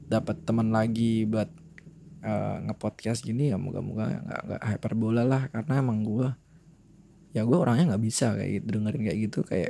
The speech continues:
kayak geli sendiri gitu. Kayak, kayak dalam hati gue tuh, gue, gue, gue, gue, gue bakal dengerin kayak, tapi dalam hati gue tuh, "Alah, bacot lu, Cok, anjing," kayak gitu, gitu loh.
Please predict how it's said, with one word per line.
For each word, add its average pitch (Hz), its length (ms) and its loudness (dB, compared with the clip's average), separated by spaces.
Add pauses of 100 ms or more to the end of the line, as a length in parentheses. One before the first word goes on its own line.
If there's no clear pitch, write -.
kayak 107 260 0
geli 110 180 2
sendiri 113 520 2 (260)
gitu. 104 160 -6
Kayak, - 240 -2 (220)
kayak 98 180 2
dalam 120 220 4
hati 123 240 4
gue 156 100 2
tuh, 185 140 4
gue, 190 180 4
gue, 220 240 6
gue, 226 160 4
gue, 240 240 8
gue 196 240 6
bakal 170 240 8
dengerin 123 360 8 (120)
kayak, - 240 0
tapi - 320 4
dalam 120 320 4 (480)
hati 120 240 2
gue - 140 0 (100)
tuh, 196 40 0 (540)
"Alah, 190 220 4
bacot 107 560 2
lu, 185 80 2
Cok, - 180 -10 (140)
anjing," 110 640 -2 (100)
kayak 104 220 -2
gitu, 143 560 6
gitu 107 100 6
loh. 92 220 2